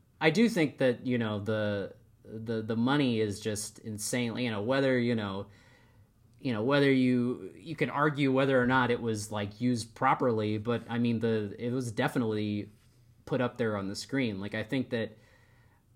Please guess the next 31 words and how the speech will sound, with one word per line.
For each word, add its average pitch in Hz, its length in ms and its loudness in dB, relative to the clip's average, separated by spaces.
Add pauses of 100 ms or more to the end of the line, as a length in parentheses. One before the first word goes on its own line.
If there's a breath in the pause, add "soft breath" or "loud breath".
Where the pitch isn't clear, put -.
uh, 110 460 -2 (320)
whether 151 440 4
you 135 600 2
enjoy 127 500 6
it 143 60 6
or 113 160 2
not, 135 460 4
like, 117 160 -4
I, 117 480 -6
I, 131 100 -4
I - 40 -4
feel 170 180 0
like 147 140 4
it's 131 120 0
undeniable 123 680 0
that 104 240 -6
you 113 240 -2
didn't 123 300 0
get 107 120 -4
your 104 140 -6
money's 110 360 -2
worth 92 300 -6
in 98 140 -8
terms 104 340 -6
of, 92 240 -4 (1000 soft breath)
of 113 200 -2
spectacle. 101 800 -4
And 247 100 4
also, 294 300 4
it's 254 140 2
like, 240 340 2